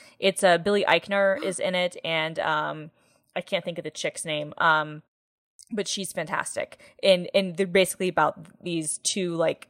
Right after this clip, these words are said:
Speaker 1: comedian writer types in their
Speaker 2: Speaking
Speaker 1: thirties
Speaker 2: of Amy
Speaker 1: who
Speaker 2: Poehler, though, I read today that the last season of Parks and Rec is coming to Netflix.
Speaker 1: Yay! Yay! That's exciting. I'm excited about that. Um,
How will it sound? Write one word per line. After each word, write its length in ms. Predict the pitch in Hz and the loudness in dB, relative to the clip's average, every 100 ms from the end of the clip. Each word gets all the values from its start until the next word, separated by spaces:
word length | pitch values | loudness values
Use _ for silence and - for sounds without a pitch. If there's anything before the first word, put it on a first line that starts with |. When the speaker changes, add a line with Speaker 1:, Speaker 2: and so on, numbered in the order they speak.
| - | -16
Speaker 1:
comedian 440 | - 185 175 165 160 | -8 -4 -2 -2 2
writer 380 | 156 156 156 | 2 2 0
types 380 | 160 - 160 - | -2 0 0 0
in 80 | 160 | -4
their 100 | 156 | -4
Speaker 2:
Speaking 340 | 160 160 156 | 0 0 0
Speaker 1:
thirties 40 | 190 208 | -2 -2
Speaker 2:
of 40 | |
Amy 140 | 220 | -2
Speaker 1:
who 80 | 202 | -2
Speaker 2:
Poehler, 220 | 247 233 | -2 -4
though, 160 | 160 151 | -4 -4
I 80 | 156 | -4
read 160 | 185 202 | -4 -6
today 260 | 180 180 175 | -6 -6 -6
that 180 | 170 - | -8 -6
the 140 | 170 | -6
last 280 | 170 175 190 | -6 -8 -8
season 260 | 208 202 185 | -10 -8 -10
of 80 | |
Parks 240 | 190 185 - | -8 -8 -10
and 100 | 170 | -12
Rec 200 | 185 196 | -12 -12
is 120 | 165 | -16
coming 220 | - 165 160 | -14 -12 -10
to 80 | |
Netflix. 360 | 156 175 151 147 _ - - - _ _ _ _ _ _ | -12 -12 -14 -14 _ -20 -20 -20 _ _ _ _ _ _
Speaker 1:
Yay! 920 | 240 339 349 349 339 339 320 277 240 185 _ _ | 2 4 4 4 4 4 6 6 4 -2 _ _
Yay! 500 | 247 285 285 262 226 | 2 4 4 2 0
That's 200 | 180 175 | -4 -6
exciting. 360 | 175 165 156 160 | -6 -4 -4 -4
I'm 80 | 151 | -8
excited 340 | - 165 175 | -6 -4 -4
about 160 | - - | -6 -6
that. 240 | - - - | -8 -6 2
Um, 460 | 175 170 165 156 | 4 6 2 -4